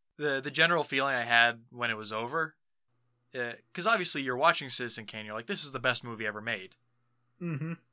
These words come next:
Speaker 1: as voted for by many people over many years.
Speaker 2: Yeah.
Speaker 1: And all I could think of when I finished it was, "Well, it's certainly not a bad choice."
Speaker 2: <laughs> Well, that's the thing, is that nobody,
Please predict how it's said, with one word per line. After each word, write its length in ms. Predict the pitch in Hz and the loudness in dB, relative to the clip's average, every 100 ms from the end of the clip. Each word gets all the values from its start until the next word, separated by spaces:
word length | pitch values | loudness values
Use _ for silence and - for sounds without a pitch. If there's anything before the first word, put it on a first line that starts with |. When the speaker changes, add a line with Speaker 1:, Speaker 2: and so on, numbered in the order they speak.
| - | 2
Speaker 1:
as 180 | 135 | 2
voted 360 | 120 131 120 117 - | 2 0 0 -4 -10
for 420 | - - 117 113 | -14 -8 -6 -4
by 160 | 107 110 | -4 0
many 240 | 117 113 | 0 0
people 360 | 107 117 110 104 | -6 -12 -10 -12
over 180 | 101 101 | -12 -10
many 220 | 104 101 | -10 -10
years. 500 | 120 110 92 - - - | -8 -8 -8 -12 -12 -6
Speaker 2:
Yeah. 280 | 147 117 117 _ _ _ _ _ | -4 -4 -8 _ _ _ _ _
Speaker 1:
And 120 | 139 143 | -2 0
all 100 | 208 | 0
I 80 | 202 | 0
could 160 | 170 | -2
think 200 | 160 151 | -4 -2
of 280 | 127 110 107 - _ _ - | -2 -4 -10 -20 _ _ -12
when 200 | 123 117 | -4 -2
I 60 | |
finished 340 | 110 131 131 - | -2 -4 -6 -8
it 140 | 101 | -10
was, 460 | 107 104 101 - - _ - | -6 -6 -4 -6 -8 _ -6
"Well, 380 | 151 208 220 - _ _ _ _ _ | 0 0 -2 -8 _ _ _ _ _
it's 180 | - - | -8 0
certainly 320 | - 202 202 | 4 4 2
not 200 | 175 170 | 2 4
a 40 | 151 | 4
bad 360 | 117 120 113 107 | 4 6 6 4
choice." 540 | - - 123 - - - | -6 -8 -6 -6 -6 -12
Speaker 2:
<laughs> 60 | - - - - - - - _ _ _ - - - 165 | -18 -16 -20 -20 -20 -20 -20 _ _ _ -20 -16 -10 -2
Well, 100 | 208 | 2
that's 180 | 202 214 | 2 0
the 80 | 175 | -2
thing, 240 | 202 190 | 0 2
is 140 | 151 | 2
that 240 | 135 139 131 - - - _ | 2 0 0 -10 -20 -20 _
nobody, 680 | - 160 190 220 254 247 220 | 6 12 12 12 8 6 0